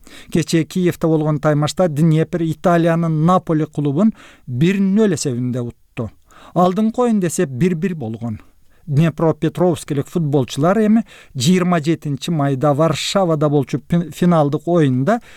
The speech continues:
Испаниянын Севилья командасы менен беттешет. Севилья Евролиганын былтыркы чемпиону. Бул украиналыктардын Евролиганын финалына биринчи жолу чыгышы. Улан.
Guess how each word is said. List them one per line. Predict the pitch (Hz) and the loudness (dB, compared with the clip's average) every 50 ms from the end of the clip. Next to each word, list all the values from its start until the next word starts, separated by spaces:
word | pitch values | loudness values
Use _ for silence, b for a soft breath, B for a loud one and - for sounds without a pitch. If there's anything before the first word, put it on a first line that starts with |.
| B B B | B B B
Испаниянын | 208 190 - - _ - 170 165 165 180 190 196 196 208 214 208 196 175 151 - | -2 -2 -2 -2 _ 0 0 2 2 2 2 2 2 2 2 0 0 -2 -6 -12
Севилья | - - - 226 220 175 151 165 156 143 147 170 165 160 - | -14 -6 -2 0 0 2 2 2 0 0 0 -2 -2 -4 -4
командасы | - - 208 214 202 165 127 120 - - 139 | -2 0 0 2 2 0 -2 -6 -6 -4 -4
менен | 127 123 131 127 | -2 0 0 0
беттешет. | 131 135 - _ - 139 - - 131 110 - - - - - - B B B B B B B B B B | 0 -2 -4 _ -6 -6 -4 -4 -4 -6 -8 -12 -20 -20 -20 -20 B B B B B B B B B B
Севилья | B - - 202 175 143 151 180 185 202 220 220 214 - _ | B -4 -2 -2 -2 -4 -4 -6 -4 -2 -2 -2 -2 -2 _
Евролиганын | - 175 160 170 151 135 135 143 165 156 165 165 175 180 170 147 | -2 -2 0 0 0 -2 -2 -2 -2 0 0 -2 0 -2 -2 -2
былтыркы | 127 143 139 - 135 120 - - 139 | -2 -2 -2 -2 -6 -6 -6 -4 -6
чемпиону. | 135 - - 165 156 151 151 - 147 127 120 117 120 120 110 - - _ _ B B B B B B | -4 -2 0 0 0 0 -2 -2 -4 -2 -2 -2 -2 -2 -4 -6 -10 _ _ B B B B B B
Бул | 156 196 247 262 | -2 -2 -2 -2
украиналыктардын | 233 - - 202 175 156 151 151 160 160 151 - _ - 175 175 175 214 214 | -4 -2 0 2 2 2 2 2 0 0 -2 -2 _ -2 -2 0 0 0 0
Евролиганын | 202 160 139 147 139 135 151 165 147 156 156 151 151 147 143 135 | 0 0 0 0 0 0 0 0 0 0 0 0 0 0 -2 -2
финалына | - - - 202 190 170 143 135 127 127 135 160 185 196 - - - | -4 -2 0 2 4 4 2 2 0 0 -2 -2 -2 -2 -4 -8 -12
биринчи | - 131 240 254 240 214 190 - 143 123 | -6 -2 0 2 2 2 2 0 -4 -6
жолу | 123 120 110 113 | -6 -6 -6 -6
чыгышы. | - - 139 110 117 - - 131 120 - - _ - | -8 -8 -6 -6 -6 -8 -6 -8 -8 -8 -10 _ -4
Улан. | 156 139 151 165 175 - | 0 0 2 0 0 -2